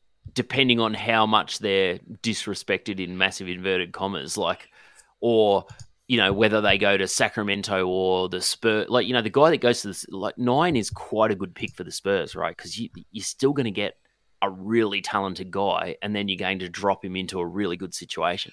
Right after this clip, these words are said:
Same with O K C. L-, like, even, even, um, whoever the Pelicans get at eight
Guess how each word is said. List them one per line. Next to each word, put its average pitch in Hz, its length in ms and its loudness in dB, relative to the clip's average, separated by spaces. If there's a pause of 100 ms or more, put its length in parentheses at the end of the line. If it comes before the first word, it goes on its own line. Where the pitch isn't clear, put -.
(120)
Same 151 240 4
with 110 120 -4
O 101 120 0
K 92 180 -4
C. 90 340 -4 (460)
L-, 104 100 -2 (140)
like, 110 240 2
even, 135 400 -2
even, 143 400 2
um, 120 480 -2 (420)
whoever 123 1040 2
the 113 120 -10
Pelicans 147 500 2
get 110 160 -2
at 92 100 0
eight 139 300 0